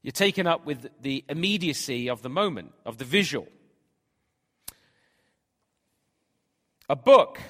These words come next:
a poem, a symphony can transport a person into realms of transcendence, but the visual,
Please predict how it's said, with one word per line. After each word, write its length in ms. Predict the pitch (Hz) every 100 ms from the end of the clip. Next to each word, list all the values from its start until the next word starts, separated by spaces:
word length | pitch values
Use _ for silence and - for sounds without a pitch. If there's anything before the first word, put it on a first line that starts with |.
| - _ _ _ _ _ -
a 60 | -
poem, 540 | - 226 214 151 98 - - _ _ _ -
a 60 | 170
symphony 720 | - 247 247 180 147 98 - _ _ _ _ _ _ _ _ _ _
can 160 | - 180
transport 720 | - 180 170 - - 269 254
a 60 | -
person 440 | 151 143 139 170
into 260 | 160 147 156
realms 360 | 165 165 147
of 100 | 143
transcendence, 1080 | - 151 143 131 226 233 107 113 - - - _ _ _ _ - _ -
but 160 | 190
the 80 | 175
visual, 720 | 156 285 220 147 135 247 247